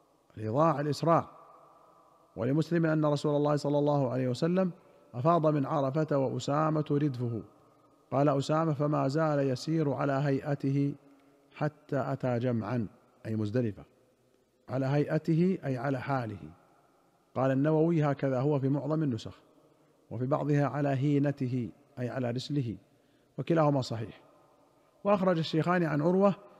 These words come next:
قال: "سئل أسامة بن زيد: 'كيف كان رسول الله صلى الله عليه وسلم يسير في حجة الوداع حين دفع، وفي رواية حين أفاض من عرفات؟' فقال: 'كان يسير العنق،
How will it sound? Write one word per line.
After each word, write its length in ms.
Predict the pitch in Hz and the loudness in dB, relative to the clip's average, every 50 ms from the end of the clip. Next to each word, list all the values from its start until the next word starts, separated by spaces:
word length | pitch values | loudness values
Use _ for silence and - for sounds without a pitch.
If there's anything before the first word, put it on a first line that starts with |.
| - - - - - - | -20 -20 -20 -14 -4 0
قال: 180 | 151 165 165 151 | 2 2 2 2
"سئل 240 | - 175 - 185 | 2 2 2 2
أسامة 440 | 180 151 160 151 - 175 175 165 160 151 | 4 2 2 2 2 2 2 2 0 0
بن 220 | 165 151 147 143 | 0 0 0 0
زيد: 280 | 131 139 165 180 190 175 160 - - - - - - _ _ _ | 2 2 2 2 2 0 -2 -6 -18 -20 -20 -20 -20 _ _ _
'كيف 200 | - - 139 143 | -2 0 2 2
كان 260 | 160 151 185 185 190 185 | 2 2 2 0 2 0
رسول 280 | 180 170 151 175 170 | 0 0 2 2 2
الله 220 | 165 165 165 160 156 | 2 4 4 2 2
صلى 220 | 143 - 160 156 | 2 0 0 0
الله 280 | 151 160 160 156 143 131 | 2 4 4 4 2 2
عليه 220 | 151 151 147 143 | 0 0 2 2
وسلم 400 | 143 143 - 170 160 151 147 143 | 0 0 0 0 0 2 0 0
يسير 420 | 139 139 135 - 170 165 156 143 | 0 -2 0 0 2 2 2 2
في 120 | 139 139 135 | 2 2 0
حجة 380 | 143 151 143 135 127 147 139 131 143 | 0 -2 -4 -4 -4 -4 -2 0 0
الوداع 580 | 135 131 127 127 123 147 156 165 165 170 165 | 0 0 0 0 2 2 2 2 2 2 0
حين 360 | 139 - - 156 160 151 147 | -2 -2 0 0 2 2 2
دفع، 300 | 143 165 151 151 160 147 - - - - - - - - - - - - _ _ _ _ _ _ _ _ | 2 2 4 4 4 2 2 -4 -14 -20 -20 -20 -20 -20 -20 -20 -20 -20 _ _ _ _ _ _ _ _
وفي 180 | - 113 127 151 | -4 0 2 4
رواية 280 | 156 160 165 160 156 143 147 135 | 4 6 4 4 4 2 0 0
حين 180 | - 156 156 160 | 0 2 2 2
أفاض 360 | 151 151 143 160 160 151 151 | 2 2 2 2 2 4 2
من 160 | 151 151 143 | 2 2 2
عرفات؟' 520 | 135 147 147 147 147 156 147 143 139 143 - - - - - - - - - - - - _ _ _ _ _ _ _ | 2 2 2 2 2 2 2 2 0 -2 -6 -14 -20 -20 -20 -20 -20 -20 -20 -20 -20 -20 _ _ _ _ _ _ _
فقال: 420 | - 123 - 160 170 190 202 202 180 | -10 -4 0 2 2 4 4 2 2
'كان 280 | - 180 175 170 165 | 2 2 2 2 2
يسير 460 | 160 151 143 135 - - 170 165 147 | 2 2 2 0 0 0 2 4 4
العنق، 340 | 143 139 139 156 147 135 117 | 4 4 2 2 2 0 0